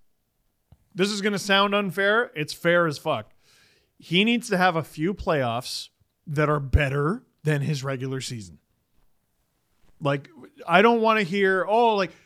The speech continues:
he had, he had eleven points in eleven games, uh, this year." No, no, no, no, no. No, no, no, no, no. You're making best player in the league money. And this is the part where you go, "Well, the team around him." What team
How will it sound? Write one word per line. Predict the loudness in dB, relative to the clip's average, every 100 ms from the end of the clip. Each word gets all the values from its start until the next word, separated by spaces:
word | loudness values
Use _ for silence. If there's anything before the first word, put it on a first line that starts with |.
| _
he | 0 2
had, | 2 2
he | 0
had | 2
eleven | 2 2 0
points | -4 -6 -4
in | -2
eleven | -2 -2 -4
games, | -8 -10 -14 -18 _ -8
uh, | -4 -4
this | -6 -10 -10
year." | -12 -16 _ _ _ _ -14
No, | -8
no, | -6
no, | -8
no, | -10 -12 -14
no. | -16 -20 _ _ _ _ _ _ -10
No, | -6
no, | -6
no, | -8 -12
no, | -18
no. | -20 _ _ -6
You're | -4
making | -2 -4 -6 -8 -12 _ _ _ _ _ _ _ 4
best | 6 6 4 -4 -12 _ _ _
player | 0 2 4 2
in | 0
the | -4
league | -4 -4 -6 -8
money. | -10 -10 -12 -18 _ _ _ _ _ _ _
And | -6 -4 -4
this | -6
is | -6
the | -6
part | -2 -4
where | -4
you | -8 -6
go, | -6
"Well, | -4 2 4 4
the | 2
team | -6 -10 -12 -8
around | -6 -4 -2 -2 0
him." | 6
What | 8 8 4 -8
team | 4